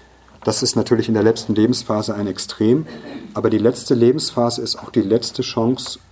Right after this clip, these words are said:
für noch mal eine neue Erfahrung. Wichtig spielt etwa eine große Rolle das Thema Versöhnung, also das Versöhnung mit der Familie,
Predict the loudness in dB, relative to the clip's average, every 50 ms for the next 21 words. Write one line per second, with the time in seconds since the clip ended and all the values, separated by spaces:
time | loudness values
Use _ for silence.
0 | _ _ -8 -2 2 4 4 4 2 -2 -10 -20 -20 _ _ _ _ -10 -4 -2
1 | 0 0 0 0 0 2 2 4 4 2 0 -2 -6 -12 -12 -12 -12 -12 -14 -16
2 | -16 -18 -20 _ _ _ _ _ _ -20 -20 _ _ _ _ _ _ _ _ _
3 | _ -20 -2 2 2 2 2 2 0 0 0 0 -4 -6 -2 0 0 2 0 -2
4 | 0 2 2 2 2 0 -4 -8 -18 -16 -14 -14 -12 -12 -4 2 2 2 4 4
5 | 2 0 0 0 0 0 -2 -4 -6 -4 -2 0 0 0 0 0 0 2 4 4
6 | 4 6 6 4 4 2 -2 -8 -16 -20 _ _ _ _ _ -12 -10 -8 -8 -8
7 | -6 -4 -4 0 2 2 2 2 2 0 -2 -4 -4 -6 -4 -2 0 2 2 2
8 | 4 2 2